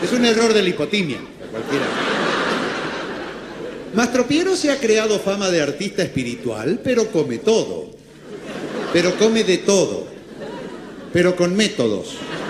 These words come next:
Con métodos pocos. Claro.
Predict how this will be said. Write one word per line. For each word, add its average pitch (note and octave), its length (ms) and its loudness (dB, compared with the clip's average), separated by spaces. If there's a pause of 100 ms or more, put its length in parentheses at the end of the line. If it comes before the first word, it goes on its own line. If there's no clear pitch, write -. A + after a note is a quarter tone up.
(800)
Con F3+ 180 4
métodos B3+ 420 4
pocos. A#2+ 460 0 (560)
Claro. C3+ 300 0